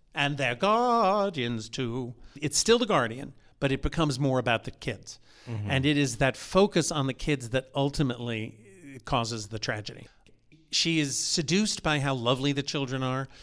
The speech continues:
Speaker 1: And again, in the book, there's this tons of description about how just physically appealing they are. The most gorgeous girl ever, only surpassed by how gorgeous her brother was.
Speaker 2: Radiant, yeah.
Speaker 1: Radiant and smiling and charming and wonderful.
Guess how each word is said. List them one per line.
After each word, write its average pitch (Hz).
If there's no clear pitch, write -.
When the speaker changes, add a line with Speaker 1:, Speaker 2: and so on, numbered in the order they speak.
Speaker 1:
And 147
again, 143
in 139
the 139
book, 139
there's 127
this -
tons 170
of 139
description 135
about 123
how 123
just 135
physically 151
appealing 120
they 120
are. 110
The 117
most 135
gorgeous 127
girl 123
ever, 120
only 214
surpassed 156
by 139
how 135
gorgeous 147
her 160
brother 139
was. 117
Speaker 2:
Radiant, 107
yeah. -
Speaker 1:
Radiant 156
and 127
smiling 165
and 123
charming 151
and 120
wonderful. 120